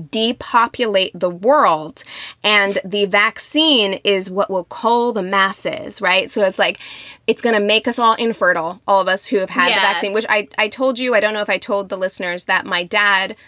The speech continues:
Speaker 1: when I was at home, told me, before I was vaccinated, told
Speaker 2: Yeah.
Speaker 1: me not to get vaccinated if I ever wanted to have kids. And that's all he's gonna say about it.
Speaker 2: Yeah.
Speaker 1: That's all I'm gonna say about it. Okay.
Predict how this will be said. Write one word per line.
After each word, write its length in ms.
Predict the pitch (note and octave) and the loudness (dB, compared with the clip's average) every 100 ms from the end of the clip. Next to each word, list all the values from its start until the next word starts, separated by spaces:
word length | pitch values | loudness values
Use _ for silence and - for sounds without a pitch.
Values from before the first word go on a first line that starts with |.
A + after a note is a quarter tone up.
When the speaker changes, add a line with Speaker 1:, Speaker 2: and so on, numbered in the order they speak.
| _ | _
Speaker 1:
when 180 | G3+ F#3+ | -4 -2
I 140 | F3+ F3+ | -2 -2
was 220 | F#3 F#3 - | -4 -6 -2
at 220 | F#3 - | -2 -2
home, 560 | - B3 A3 F3+ F3+ F3+ - - _ | -4 -2 0 -2 -6 -10 -18 -20 _
told 320 | - G#3+ A3 G#3 | -4 0 0 0
me, 360 | F#3+ F#3 A3+ _ - F#3 | -4 -4 -10 _ -10 -6
before 400 | G#3+ - C#4 B3 | -2 2 4 4
I 100 | G3+ | 2
was 120 | G3 | 0
vaccinated, 520 | F#3+ F3 F#3+ E3+ F3+ | 0 0 -4 -6 -6
told 120 | A#3+ B3 G3 | 0 0 2
Speaker 2:
Yeah. 240 | A3+ G3+ | 2 0
Speaker 1:
me 60 | G3+ | 2
not 240 | A#3+ D4+ | 0 0
to 80 | - | -2
get 160 | A#3+ F#3 | -2 0
vaccinated 500 | G3 F3+ - F#3+ F3+ | 0 0 -4 -6 -6
if 80 | E3+ | -4
I 60 | E3 | -2
ever 180 | G#3+ B3 | 0 2
wanted 180 | A3 | 0
to 40 | G#3 | 0
have 220 | G3+ G3 | 0 -2
kids. 260 | - E3 - | -2 -4 0
And 60 | F3+ | 0
that's 140 | B3 | 2
all 100 | C4+ | 4
he's 140 | C4 | 4
gonna 140 | C4+ C4 | 2 0
say 160 | C4+ G#3+ | 2 0
about 240 | F3 D3+ | 2 0
it. 140 | C3+ C#4 | -2 -2
Speaker 2:
Yeah. 160 | B3 | 0
Speaker 1:
That's 100 | G3 G#3+ | 2 2
all 40 | |
I'm 60 | A#3 | 2
gonna 100 | G#3+ | 2
say 140 | G3 | 0
about 180 | E3+ D3 | -2 -4
it. 100 | A#2 - - - _ - _ _ - | -8 -16 -20 -20 _ -20 _ _ 0
Okay. 320 | G3+ - | 0 0